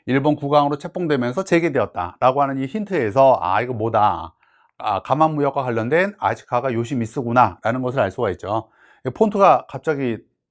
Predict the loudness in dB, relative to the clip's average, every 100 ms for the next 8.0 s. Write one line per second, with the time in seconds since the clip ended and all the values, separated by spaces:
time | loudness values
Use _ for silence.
0 | _ -6 0 2 2 2 0 -2 -2 -4
1 | -4 -2 -4 -2 -4 -4 -6 -8 _ _
2 | _ -2 0 0 0 -4 -2 2 4 4
3 | 0 2 2 2 0 0 -2 -2 2 2
4 | 2 -8 -8 -2 2 0 -2 -6 0 2
5 | 2 2 2 0 0 -6 -4 -4 -2 -4
6 | -2 -2 -4 -4 0 2 0 0 0 0
7 | 0 -2 -4 -4 -4 -8 -10 -12 -12 -14